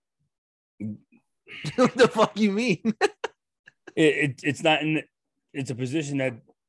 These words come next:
Speaker 2: isn't, what's the word I'm looking for? It's not the most impactful, you know, position on the football field.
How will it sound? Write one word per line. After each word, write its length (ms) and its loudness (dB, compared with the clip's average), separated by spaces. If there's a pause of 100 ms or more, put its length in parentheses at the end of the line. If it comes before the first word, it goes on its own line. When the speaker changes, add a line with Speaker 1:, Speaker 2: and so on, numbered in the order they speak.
(240)
Speaker 2:
isn't, 460 -2 (1000)
what's 180 -16
the 80 -14
word 180 -6
I'm 140 -10
looking 240 -14
for? 280 -18 (240)
It's 260 -4
not 320 2 (400)
the 80 0
most 400 2
impactful, 840 -2 (1900)
you 140 -2
know, 120 0
position 460 -4
on 160 -2
the 60 -6
football 360 -10
field. 220 -18